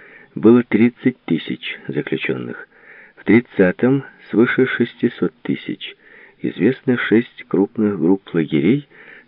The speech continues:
существовавших в тысяча девятьсот тридцатом году. В тысяча девятьсот тридцать первом тридцать втором годах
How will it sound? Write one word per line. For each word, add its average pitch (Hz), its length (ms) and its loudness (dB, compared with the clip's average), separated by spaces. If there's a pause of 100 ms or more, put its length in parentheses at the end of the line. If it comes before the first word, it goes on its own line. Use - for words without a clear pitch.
существовавших 120 960 0
в - 60 -18
тысяча - 440 -2
девятьсот 101 420 0
тридцатом 82 580 -4
году. - 280 -8 (1040)
В - 100 -20
тысяча 135 460 2
девятьсот 127 440 0
тридцать 120 400 -2
первом 117 380 4
тридцать 107 360 -2
втором 139 360 2
годах - 440 -4